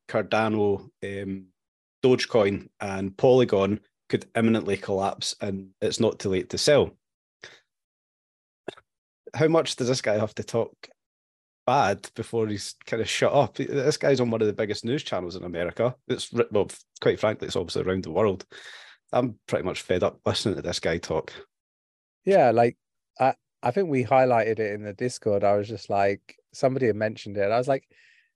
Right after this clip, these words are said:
Speaker 2: "I think he's right probably, like, two percent of the time. Like,
Speaker 1: <laughs>
Speaker 2: ninety-eight percent of the time, this guy's wrong."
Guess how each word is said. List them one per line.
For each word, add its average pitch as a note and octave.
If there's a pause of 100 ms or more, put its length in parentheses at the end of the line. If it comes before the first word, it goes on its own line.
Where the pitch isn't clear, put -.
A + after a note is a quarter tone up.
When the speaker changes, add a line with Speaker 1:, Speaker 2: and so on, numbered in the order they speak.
(600)
Speaker 2:
"I B2+
think G3+
he's C#4+
right B2 (220)
probably, A2+
like, G#2+
two A#2
percent A2+
of G#2
the G#2+
time. G2+
Like, G#2+
Speaker 1:
<laughs> A#2+
Speaker 2:
ninety-eight C#3
percent A2+
of G2+
the G#2+
time, G#2
this G#2+
guy's G#2
wrong." G#2